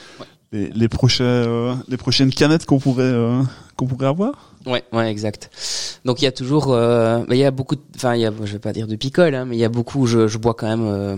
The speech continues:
Speaker 1: relativement beaucoup de craft, donc, euh, j'aime bien, euh, bah, comme en musique, euh, tout ce qui sort, je le capte et je, je l'écoute et je fais pareil en bière. Donc, euh,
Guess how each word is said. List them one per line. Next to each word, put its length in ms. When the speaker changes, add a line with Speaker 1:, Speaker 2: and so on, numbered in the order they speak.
Speaker 1:
relativement 580
beaucoup 260
de 80
craft, 400
donc, 220
euh, 260
j'aime 220
bien, 320
euh, 280
bah, 120
comme 180
en 60
musique, 380
euh, 160
tout 80
ce 100
qui 100
sort, 380
je 120
le 80
capte 380
et 160
je, 300
je 120
l'écoute 420
et 60
je 120
fais 100
pareil 320
en 100
bière. 360
Donc, 260
euh, 640